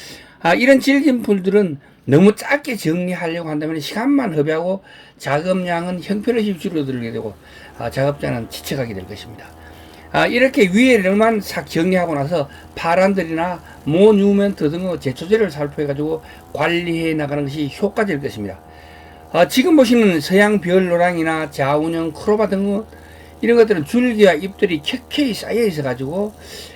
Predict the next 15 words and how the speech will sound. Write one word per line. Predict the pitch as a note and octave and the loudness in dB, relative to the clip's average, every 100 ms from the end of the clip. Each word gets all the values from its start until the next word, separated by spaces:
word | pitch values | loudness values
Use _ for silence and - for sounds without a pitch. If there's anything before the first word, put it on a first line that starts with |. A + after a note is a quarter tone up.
| - - | -20 -10
아, | C3+ C#3 | -2 2
애초기 | E3 G3+ - A#3 A3 F#3 | 6 4 6 2 2 0
날이 | D#3+ F#3+ | -2 -4
잘 | - D#3+ | -6 -8
들어가지도 | C#3 C#3 F#3+ C4 | -6 -6 -4 -2
못하고 | G3 D3 D3 E3+ | -2 -4 -4 -6
있습니다. | B2+ A#2+ B2+ A2 F#2+ - - - - - - - - - - - - - - | -6 -8 -10 -10 -16 -20 -20 -20 -20 -20 -20 -20 -20 -20 -20 -20 -20 -20 -8
이때는 | G3 A3+ B3+ | -4 2 0
다른 | B2 B2+ | 0 -4
방법이 | F3 C#4 F#3+ | -2 -2 -4
없습니다. | B2+ - F#3+ D#3 - - - - | -6 -6 -8 -8 -12 -20 -20 -2
엔진 | G#3+ G#3+ A3+ | 2 4 4
회전수를 | F#3+ F#3+ G#3+ G#3+ F#3+ | 4 4 2 2 -2
최대로 | - A3 A#3 A3+ | 0 2 4 2
올리고 | G3 G3+ F#3 F#3+ | 2 -4 -4 -8